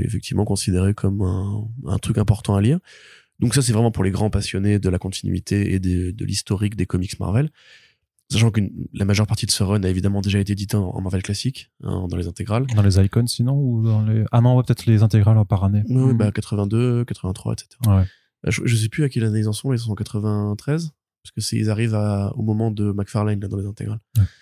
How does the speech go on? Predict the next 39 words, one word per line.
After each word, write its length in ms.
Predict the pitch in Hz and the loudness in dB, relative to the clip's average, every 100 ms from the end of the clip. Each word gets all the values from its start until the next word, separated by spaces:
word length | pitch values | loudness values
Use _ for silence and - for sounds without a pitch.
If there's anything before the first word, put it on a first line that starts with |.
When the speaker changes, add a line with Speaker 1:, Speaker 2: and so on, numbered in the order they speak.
| _ _ _ _ - | _ _ _ _ -2
Speaker 1:
Donc, 360 | 110 117 113 | 2 2 2
euh, 160 | 113 107 | 2 2
voilà, 180 | 101 98 | 0 0
c'est 160 | - | -2
juste 240 | 95 127 104 | -2 -2 0
avant 140 | 95 | 2
McFarlane. 420 | 104 - - - - _ _ | 0 0 -4 -4 -10 _ _
Voilà, 180 | - - | -10 -6
et 40 | 90 | -4
avant 160 | 95 | -2
Michelini. 460 | 98 95 92 85 - _ _ - - - _ _ - | -2 -2 -2 -4 -8 _ _ -20 -20 -20 _ _ -2
Donc, 320 | 127 147 135 | 2 2 2
euh, 680 | 143 139 135 131 127 123 123 | 2 4 4 4 4 4 4
c'est 120 | 113 | 2
cool. 420 | 117 180 240 247 - | 2 4 4 4 4
Euh, 100 | 127 | 2
deux 60 | 123 | 2
mille 80 | 127 | 2
quatre-vingt-dix-neuf, 540 | 131 117 117 120 127 | 2 4 4 2 2
bah 80 | 101 | 2
voilà, 160 | 104 | 2
vous 40 | 104 | 0
connaissez 280 | 101 98 104 | -2 -4 -2
le 40 | |
principe, 520 | - 107 - 127 127 | -2 -2 0 -2 -2
c'est 120 | - | -6
le 60 | 98 | -6
futur, 580 | - 104 - 127 131 127 | -6 -8 -2 0 2 0
il 60 | 110 | -4
faut 120 | 110 | -6
créer 220 | - 107 | -4 -6
de 40 | - | -2
super 200 | 104 - | -4 -2
soldats 240 | 101 104 | -2 -2
parce 120 | 101 | -2
que 80 | 101 | -6
c'est 160 | - 107 | -6 -4
le 40 | |
futur. 400 | - 104 131 139 | -4 0 0 0